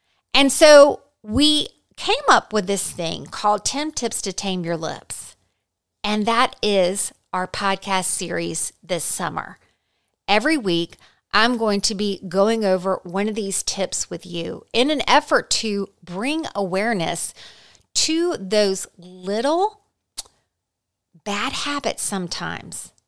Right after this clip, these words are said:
that women are carrying. Because guess what? It's time to break them. Because it's not God's intention for you to talk that way about yourselves.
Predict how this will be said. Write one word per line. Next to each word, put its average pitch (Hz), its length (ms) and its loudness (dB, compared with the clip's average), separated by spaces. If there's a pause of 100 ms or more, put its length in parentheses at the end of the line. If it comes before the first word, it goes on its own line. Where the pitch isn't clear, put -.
(120)
that 190 300 -4
women 240 580 -2 (160)
are 185 140 -4
carrying. 269 680 -8 (800)
Because 220 280 -4
guess - 320 -2
what? 247 260 -4
It's - 180 -6
time 214 300 -4
to 208 80 -8
break 226 320 -6
them. - 300 -14 (880)
Because 214 240 0
it's 196 200 -2
not 220 300 -2
God's 185 340 -4
intention 185 800 -4
for 180 180 -10
you 175 300 -6
to - 140 -10
talk - 560 -4
that 180 260 -4
way 180 400 -6
about 165 540 -4
yourselves. - 1300 -8